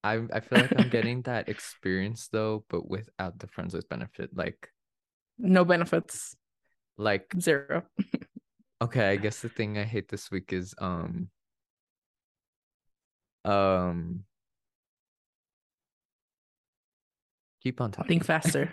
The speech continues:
Speaker 1: <laughs>
Speaker 2: <laughs> Think faster.
Speaker 1: Keep on
Speaker 2: Say it
Speaker 1: talking.
Speaker 2: faster. <laughs> You're wasting
Speaker 1: No,
Speaker 2: time.
Speaker 1: it's like, I hate,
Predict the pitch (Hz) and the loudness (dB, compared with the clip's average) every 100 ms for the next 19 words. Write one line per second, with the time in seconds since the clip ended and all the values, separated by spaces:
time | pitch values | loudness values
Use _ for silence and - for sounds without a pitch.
0 | - 190 180 170 151 - 392 - 523 - | 2 2 2 2 4 6 6 6 6 4
1 | - 494 - 440 - - - 135 190 - | 2 2 2 -2 -4 -18 -6 2 4 6
2 | 202 196 180 - 247 226 - 262 262 - | 6 6 4 6 4 4 6 4 4 0
3 | - 120 180 196 185 170 - 170 262 - | 0 6 8 8 8 4 6 6 6 4
4 | 170 - - 202 - - - - 131 190 | 2 6 4 4 0 -20 -20 0 8 12
5 | 208 226 - 185 - 156 139 170 208 - | 12 12 10 8 8 6 6 2 0 -2
6 | 127 - 139 - - _ _ _ _ _ | -4 -4 -4 -6 -20 _ _ _ _ _
7 | _ _ _ _ _ _ _ 110 123 117 | _ _ _ _ _ _ _ -4 -2 0
8 | 127 120 117 | 2 4 2